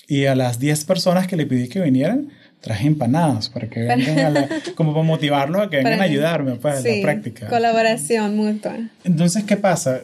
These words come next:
Speaker 1: Conecté muy bien con mi manager en, en Sacramento y él se dio cuenta que yo era muy,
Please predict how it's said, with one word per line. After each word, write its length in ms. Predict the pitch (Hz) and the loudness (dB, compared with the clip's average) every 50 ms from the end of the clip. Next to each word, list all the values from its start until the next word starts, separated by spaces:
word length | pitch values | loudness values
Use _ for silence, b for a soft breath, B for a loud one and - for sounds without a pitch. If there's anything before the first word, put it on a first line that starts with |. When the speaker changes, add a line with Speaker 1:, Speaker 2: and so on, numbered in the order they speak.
| - - - | -10 -12 -4
Speaker 1:
Conecté 380 | - 165 156 151 - - 151 151 | 0 0 0 0 0 0 0 2
muy 220 | 165 180 202 214 | 2 2 2 2
bien 240 | 214 208 208 208 202 | 2 2 2 2 0
con 140 | 208 233 226 | 0 0 0
mi 100 | 220 208 | 2 2
manager 680 | 196 170 160 160 156 160 170 185 196 202 202 - - - | 2 2 2 2 2 2 0 0 -2 -2 -4 -8 -8 -4
en, 580 | 170 147 139 131 131 127 123 120 120 117 117 117 131 | 0 2 2 4 4 4 4 2 2 2 0 0 0
en 340 | 127 120 117 117 117 113 110 | 0 2 2 2 0 0 -2
Sacramento 560 | - 131 - 170 190 202 160 269 - 233 277 - _ b b b b b b b b b b b b b b _ - | -4 -4 -2 0 0 0 0 -2 -4 -6 -10 -12 _ b b b b b b b b b b b b b b _ -2
y 360 | 151 151 147 143 143 143 147 - | 0 0 2 2 0 -2 -2 -2
él 100 | 151 147 | -2 -2
se 120 | - - 202 | 0 0 0
dio 100 | 214 208 | 0 0
cuenta 340 | 220 269 294 254 - 170 151 | 0 0 0 0 0 -2 0
que 120 | - 139 135 | 0 0 2
yo 80 | 139 139 | 2 2
era 140 | 143 160 | 2 2
muy, 640 | 170 170 170 170 170 175 175 165 135 120 113 - - | 2 2 2 2 2 2 2 2 2 0 0 -4 -10